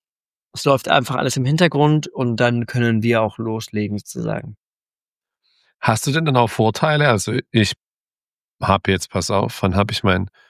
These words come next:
Speaker 2: dreiundzwanziger Jahresabschluss, haben wir, glaub ich, <clears throat> irgendwann Anfang des Jahres fertig gemacht, weiß gar nicht mehr genau.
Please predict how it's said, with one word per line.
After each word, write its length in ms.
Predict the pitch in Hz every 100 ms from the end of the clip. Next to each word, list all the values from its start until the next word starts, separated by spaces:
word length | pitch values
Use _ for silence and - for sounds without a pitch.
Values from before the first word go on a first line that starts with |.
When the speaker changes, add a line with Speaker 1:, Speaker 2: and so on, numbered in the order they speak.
| _ _ _ _ _
Speaker 2:
dreiundzwanziger 800 | - 92 98 110 - 113 107 101
Jahresabschluss, 680 | 98 104 110 131 95 - 110
haben 80 | 101
wir, 80 | 101
glaub 180 | 101 98
ich, 160 | 95 -
<clears throat> 20 |
irgendwann 720 | 175 165 127 127 - 117 117
Anfang 300 | 113 104 110
des 140 | 104 -
Jahres 320 | 101 117 -
fertig 240 | 139 127
gemacht, 300 | - 117 113
weiß 200 | 110 98
gar 120 | - 113
nicht 120 | 117
mehr 100 | 113
genau. 380 | 110 113 135